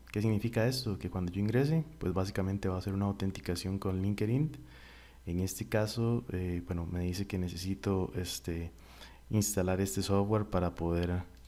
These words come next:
eh, ingresar a la aplicación. Entonces esto es simplemente un Access, eh, Panel Extension que lo puedo agregar a, a Chrome.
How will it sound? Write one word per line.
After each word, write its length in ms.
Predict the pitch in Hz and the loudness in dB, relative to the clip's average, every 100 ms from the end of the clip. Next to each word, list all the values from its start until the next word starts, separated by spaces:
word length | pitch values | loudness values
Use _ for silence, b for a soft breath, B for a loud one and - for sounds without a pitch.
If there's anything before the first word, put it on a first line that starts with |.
| - | -18
eh, 460 | - - 82 80 82 - | -10 -4 -2 -2 -4 -4
ingresar 400 | 90 92 85 85 | 0 0 0 -2
a 20 | 92 | -2
la 80 | |
aplicación. 540 | 92 - 85 80 120 151 - - | -2 -4 -4 0 0 0 -4 -16
Entonces 460 | - - 87 87 - - | -6 -2 0 -2 -6 -8
esto 220 | - 95 | -4 -2
es 280 | - - - | -2 -6 -6
simplemente 600 | 87 95 92 92 95 92 | -6 -4 -2 -2 0 0
un 300 | 90 95 92 | 2 2 0
Access, 540 | - 98 - 98 - - | -2 -2 -2 -4 -4 -6
eh, 60 | - | -8
Panel 400 | - 90 92 92 | -4 -2 -2 -4
Extension 580 | 104 - 110 113 131 131 127 B B - | -8 -2 -2 0 -4 -6 -10 B B -10
que 100 | 85 | -4
lo 100 | 82 | -4
puedo 260 | - 87 87 | -2 -2 0
agregar 300 | 87 90 92 | 0 0 0
a, 320 | 87 85 87 - - | 0 -2 -6 -12 -20
a 100 | - | -16
Chrome. 320 | - 110 127 | -4 -2 0